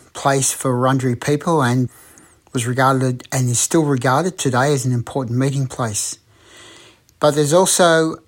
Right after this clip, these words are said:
a touch of geographical deception here. What we think, or what is in fact today's, uh, meeting of two waterways,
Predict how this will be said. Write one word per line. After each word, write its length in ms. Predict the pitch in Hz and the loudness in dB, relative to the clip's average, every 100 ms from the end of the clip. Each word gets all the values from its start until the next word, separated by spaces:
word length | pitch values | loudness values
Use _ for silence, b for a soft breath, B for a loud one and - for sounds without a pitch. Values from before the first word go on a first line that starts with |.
| - | -2
a 300 | 147 147 147 | 2 2 2
touch 300 | - 165 - | 0 -4 -2
of 340 | 160 143 135 - _ | -2 -2 -4 -12 _
geographical 580 | - 156 131 143 - 139 | 0 2 2 0 0 -2
deception 600 | 123 127 160 151 - 143 | 0 0 0 -2 -2 0
here. 280 | 120 127 123 - b b b b b b b b b | 0 -2 -6 -12 b b b b b b b b b
What 240 | - 160 165 | 0 0 2
we 140 | 151 | -2
think, 480 | - - 214 190 - | -2 0 4 4 2
or 100 | 131 | 2
what 180 | 139 147 | 2 2
is 280 | 202 226 143 | 2 2 0
in 80 | 127 | 0
fact 300 | 147 135 - | 0 -2 -2
today's, 600 | 135 131 127 127 - - | 0 0 0 -2 -4 -6
uh, 140 | - 131 | -4 0
meeting 360 | 139 139 131 | 2 2 2
of 80 | 123 | 0
two 180 | - 139 | -2 -2
waterways, 680 | 131 135 127 131 139 131 | 0 0 2 2 2 -2